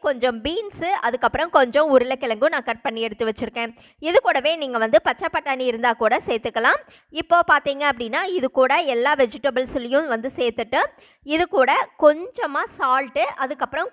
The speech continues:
கொஞ்சம் பெப்பர் தூள் மட்டும் சேர்த்துட்டு, கொஞ்சமா தண்ணி சேர்த்து இதை நல்லா வேக வச்சுக்கலாம். இப்போ வந்து டேஸ்ட்டுக்காக இது கூட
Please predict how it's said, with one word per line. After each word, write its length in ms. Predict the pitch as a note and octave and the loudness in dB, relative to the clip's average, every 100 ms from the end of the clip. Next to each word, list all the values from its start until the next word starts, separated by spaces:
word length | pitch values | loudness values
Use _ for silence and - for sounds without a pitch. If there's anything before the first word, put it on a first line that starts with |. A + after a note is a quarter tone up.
| - | 0
கொஞ்சம் 420 | D#4 D#4+ E4+ F#4 | 0 -2 -4 -2
பெப்பர் 320 | B3+ B3 B3+ B3+ | -6 -4 -4 0
தூள் 160 | B3+ A#3+ | 0 0
மட்டும் 260 | A3+ D4 D#4+ | -4 -6 -6
சேர்த்துட்டு, 440 | B3+ B3 - A3+ F4+ - - - | -8 -8 -8 -2 -2 -2 -16 4
கொஞ்சமா 460 | D#4 E4+ A4+ E4+ D#4+ E4 | 4 4 0 0 -2 -4
தண்ணி 200 | B3+ C4+ - | -8 -8 -10
சேர்த்து 260 | G#3+ G#3+ E4+ | -10 -8 -6
இதை 120 | B3 A#3+ | -4 -2
நல்லா 200 | A3 B3 B3 | 0 2 0
வேக 180 | A#3+ B3+ A#3+ | 0 0 0
வச்சுக்கலாம். 460 | A#3 A3+ A#3 D#4 - _ _ _ - | -2 -4 -2 -2 -4 _ _ _ -12
இப்போ 140 | D#4 F4 | -2 0
வந்து 180 | D4+ C4+ F#4 | 0 -2 -2
டேஸ்ட்டுக்காக 640 | C#4+ D4+ - - C#4 C#4+ D#4 | 0 0 -2 -4 -2 -2 -2
இது 80 | C4 | -2
கூட 140 | C#4 | 0